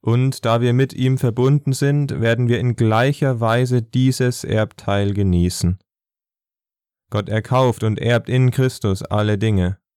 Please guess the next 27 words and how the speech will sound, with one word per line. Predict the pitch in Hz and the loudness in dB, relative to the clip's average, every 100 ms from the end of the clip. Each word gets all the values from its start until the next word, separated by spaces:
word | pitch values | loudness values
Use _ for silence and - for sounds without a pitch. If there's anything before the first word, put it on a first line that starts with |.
| _ _ _ _ | _ _ _ _
und | 98 95 | -4 -2
Gott | 107 - | -2 -2
setzt | 113 110 - - | -4 -4 -6 -10
Christus | - 117 - 120 117 | -4 -4 -2 -4 -4
als | - 107 117 - | -2 -2 -2 -2
Mensch | 107 110 120 - - | -2 -2 -4 -8 -6
zum | 101 90 | -6 -4
Erben | - 101 107 110 | -2 0 0 -2
über | - 98 92 - | -4 -2 -2 -2
alles | 95 98 95 - - - | -2 0 -2 -6 -14 -6
ein. | 90 87 85 - _ _ _ _ _ _ _ _ _ _ _ _ - | -2 -2 -2 -6 _ _ _ _ _ _ _ _ _ _ _ _ -14
Die | 101 | -14
Kirche | - 123 127 127 | -2 2 2 2
ist | 120 117 - | -2 -4 -2
jedoch | 113 110 113 | -2 0 -2
der | 113 104 | -2 0
Leib | 101 104 113 - | 2 2 0 -4
Christi | - 95 - 90 | -4 -4 -2 -2
und | 90 92 | -2 -2
vereinigt | 98 - 104 110 120 - | -6 -4 -2 0 -2 -2
mit | 120 117 | -2 -2
ihm | - 113 110 95 | -2 0 2 2
in | 87 92 | 0 0
dem | 92 90 | 0 0
Genuss | 90 104 117 - - - | 0 0 -2 -6 -14 -4
dieses | 95 104 98 90 - - | 0 0 0 -4 -8 -12
Erbes. | 95 92 87 85 85 _ | -4 -2 -2 -4 -8 _